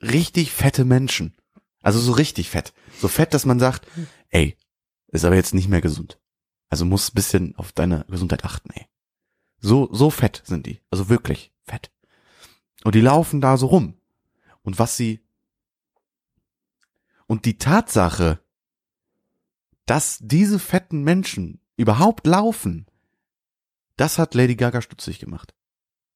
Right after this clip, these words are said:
Ja. Lady Gaga sagt, „Hm, also, dass da fette Menschen sind, ist ja nicht so schlimm.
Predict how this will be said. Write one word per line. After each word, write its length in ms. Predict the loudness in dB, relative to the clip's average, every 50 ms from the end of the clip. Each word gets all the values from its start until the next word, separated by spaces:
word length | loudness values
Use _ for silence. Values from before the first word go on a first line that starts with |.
| _ _ _ _ _ _ _ _ _
Ja. 200 | -6 -4 -4 -6 -8 _ _ _ _ _ _ _ _ _ _ _ _ _ _ _ _ _ _ _
Lady 200 | 2 4 6 6
Gaga 240 | 6 4 4 4 2
sagt, 340 | 4 4 2 2 0 -6 -16 _ _ _ _ _ _ _ _ _ _ _ _
„Hm, 320 | _ 2 2 2 2 0 -2 _ _ _ _ _ _ _ _ _ _ _ _ _ _ _ _ _ _ _
also, 180 | -8 -6 -4 -4
dass 160 | -4 -4 -4
da 100 | -4 -4
fette 220 | -4 -6 -6 -4 -2
Menschen 340 | -2 0 0 2 4 4
sind, 160 | 4 4 2 0
ist 120 | -2 -2
ja 60 | -2
nicht 140 | -2 -2 -4
so 80 | -8 -4
schlimm. 300 | 0 2 2 2 2